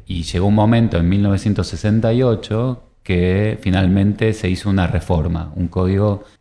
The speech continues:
liberal del siglo diecinueve pasa a ser un código más de doctrina social de la Iglesia, en este caso, en el siglo veinte.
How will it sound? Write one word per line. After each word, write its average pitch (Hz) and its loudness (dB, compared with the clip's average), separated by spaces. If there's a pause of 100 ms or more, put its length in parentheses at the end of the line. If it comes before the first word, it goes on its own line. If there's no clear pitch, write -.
(100)
liberal 95 0
del 90 2
siglo 98 -2
diecinueve 131 0
pasa 95 -4
a 85 -4
ser 92 -4
un 92 0
código 92 0
más 90 -4 (460)
de 87 -4
doctrina 92 0
social 92 0
de 90 2
la 85 2
Iglesia, 95 2
en 85 2
este 85 -4
caso, 95 -6 (440)
en 85 0
el 82 0
siglo 80 -2
veinte. 76 -10